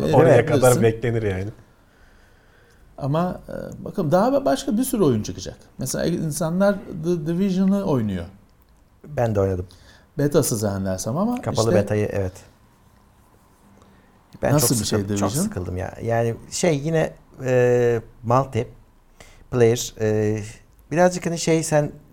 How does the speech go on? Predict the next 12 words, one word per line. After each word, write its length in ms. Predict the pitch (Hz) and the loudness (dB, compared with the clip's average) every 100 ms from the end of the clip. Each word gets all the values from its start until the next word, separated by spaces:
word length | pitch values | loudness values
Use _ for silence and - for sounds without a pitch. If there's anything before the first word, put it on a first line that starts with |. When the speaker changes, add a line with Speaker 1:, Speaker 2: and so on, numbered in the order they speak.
| - | -8
Speaker 3:
yabancılık 460 | 127 131 139 135 131 | -2 2 2 0 -4
çekmezsin. 420 | 139 139 120 104 | -2 0 -2 0
Destiny'de 520 | 123 123 - 120 107 | 0 0 -4 0 2
olan 240 | 95 95 107 | 4 2 0
yani 260 | 107 110 | -2 0
bildiğimiz 460 | 120 120 127 120 113 - | -2 0 2 0 -4 -2
oyunlarda 560 | 110 110 110 110 110 | 0 2 2 2 4
olan 240 | 107 98 95 | 4 4 0
şeyler 440 | - 113 113 123 | 0 2 4 2
var 340 | 117 120 110 - - - | 4 4 2 -8 -20 -12
bunun 260 | 101 95 98 | -8 -8 -10
içinde. 400 | - 95 135 | -8 -4 -4